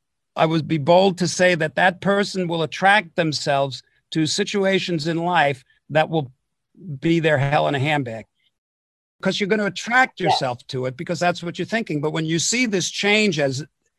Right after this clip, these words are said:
Speaker 1: as a paradigm shift, and if you look, that's what's happening. Technology is, is right now is, is at a paradigm shift. It's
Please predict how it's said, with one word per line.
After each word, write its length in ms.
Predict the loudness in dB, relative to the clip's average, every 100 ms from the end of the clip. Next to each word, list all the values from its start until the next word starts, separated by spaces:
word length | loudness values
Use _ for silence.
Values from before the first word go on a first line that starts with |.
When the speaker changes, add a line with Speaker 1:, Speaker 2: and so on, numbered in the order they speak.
| _
Speaker 1:
as 180 | -2 -2
a 60 | -2
paradigm 760 | -6 2 4 4 2 2 2 -2
shift, 440 | -6 -4 -4 -4 _ -4
and 100 | -2
if 120 | 0
you 140 | 0
look, 320 | 2 2 2 0
that's 240 | -2 -2
what's 140 | -6 -6
happening. 500 | -4 -4 -2 -6 -8 _ _
Technology 720 | -8 -6 2 4 4 2 0 0
is, 180 | -2
is 240 | -4 -6 -4
right 260 | 0 0 0
now 360 | -2 0 0
is, 240 | -2 -6 -8
is 200 | -8 -4
at 160 | -4
a 60 | -4
paradigm 800 | -8 -2 2 2 2 -2 -2 -6
shift. 360 | -8 -10 -10 -12
It's 160 | -18